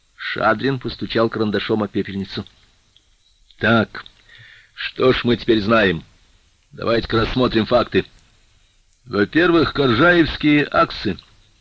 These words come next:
Шадрин двинул на середину стола пепельницу. «Во-вторых, кража корпусов на заводе». Он пододвинул к пепельнице карандаш. «Дальше.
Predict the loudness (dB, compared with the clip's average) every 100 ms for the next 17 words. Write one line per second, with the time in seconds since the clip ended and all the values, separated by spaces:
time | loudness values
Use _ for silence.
0 | _ -12 -6 0 0 2 2 0 0 0
1 | 2 0 -2 -4 -2 -2 -2 -2 -2 -2
2 | -4 -6 -8 -10 -14 -18 -20 -20 -16 -8
3 | -6 -2 4 4 4 2 2 4 4 2
4 | 2 0 0 0 0 2 2 4 6 6
5 | 6 2 -4 _ _ _ 0 2 2 2
6 | 2 2 2 0 0 0 0 -4 -6 -4
7 | 0 0 0 -4 -16 -16 -4 -2 0 -2